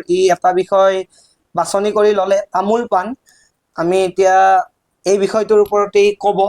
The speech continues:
ইয়াৰ যিটো বিষয় পৰিছিল তামোল পাণ। এতিয়া মই তোমাৰ হাতত মুঠ সময় এক মিনিট সময় আছে আৰু এই এক মিনিটৰ ভিতৰত তুমি তোমাৰ এই বিষয়টো ধুনীয়াকে ক'ব লাগিব।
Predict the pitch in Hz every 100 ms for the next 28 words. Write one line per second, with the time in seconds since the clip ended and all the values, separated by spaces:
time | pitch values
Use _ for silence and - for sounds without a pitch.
0 | - _ 180 175 180 165 - 175 170 185
1 | 185 180 175 185 165 170 170 - 160 233
2 | _ _ - - _ _ _ _ - 196
3 | 202 208 214 214 220 226 226 233 262 -
4 | _ _ _ _ _ - 202 240 247 254
5 | 262 226 - 247 240 233 220 196 233 208
6 | 214 214 226 208 202 214 220 226 233 214
7 | 226 233 233 214 226 - _ _ _ _
8 | 220 247 247 208 214 226 254 - 202 214
9 | 214 226 202 214 214 202